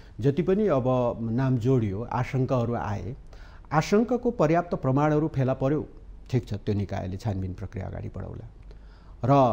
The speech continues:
हाम्रा सरकारमा रहेका केही मन्त्रीहरू बोलेको देख्छु, "कसैले छोडिँदैन" भनेर एकदम।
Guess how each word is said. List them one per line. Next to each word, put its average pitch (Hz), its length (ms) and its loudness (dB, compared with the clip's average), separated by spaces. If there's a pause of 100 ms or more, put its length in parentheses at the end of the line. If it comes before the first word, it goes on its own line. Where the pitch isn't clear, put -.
(240)
हाम्रा 123 520 2
सरकारमा 127 580 0
रहेका 113 280 -2
केही 120 180 -2
मन्त्रीहरू 113 500 -2
बोलेको 104 360 -6
देख्छु, 98 260 -10
"कसैले 135 380 0
छोडिँदैन" 131 400 4
भनेर 107 500 -4
एकदम। 104 220 -10